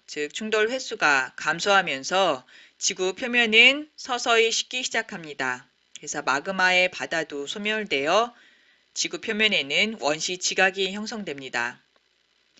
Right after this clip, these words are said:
지표가 충분히 식은 후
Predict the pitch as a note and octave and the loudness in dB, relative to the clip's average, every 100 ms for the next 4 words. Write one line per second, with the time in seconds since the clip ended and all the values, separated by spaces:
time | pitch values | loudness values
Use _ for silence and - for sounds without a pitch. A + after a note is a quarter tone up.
0 | _ _ _ _ _ - G3 A#3 A#3+ A#3+ | _ _ _ _ _ -6 0 8 10 10
1 | A#3+ C4+ C4 B3+ B3+ C4 A#3 B3 A3+ F#3 | 6 -4 -4 0 0 0 -2 -6 -4 -4
2 | G3 B3 C#4+ | -4 -6 -8